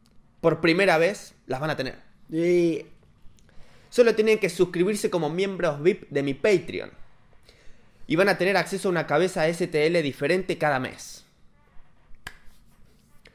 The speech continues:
Speaker 1: Para poder imprimir ustedes mismos. Sí, escucharon bien. Una cabeza distinta todos los meses.
Speaker 2: Esa.
Speaker 1: <laughs> Ya está disponible para imprimir la de Trueno.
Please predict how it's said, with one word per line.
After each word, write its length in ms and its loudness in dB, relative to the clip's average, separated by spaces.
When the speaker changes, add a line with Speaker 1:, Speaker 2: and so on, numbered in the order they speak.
Speaker 1:
Para 240 2
poder 160 4
imprimir 320 0
ustedes 340 0
mismos. 460 -8
Sí, 220 6
escucharon 440 2
bien. 240 0
Una 260 2
cabeza 260 2
distinta 420 2
todos 220 6
los 100 4
meses. 400 0
Speaker 2:
Esa. 880 10
Speaker 1:
<laughs> 60 2
Ya 760 -12
está 100 2
disponible 460 4
para 520 0
imprimir 420 -2
la 100 2
de 120 2
Trueno. 360 2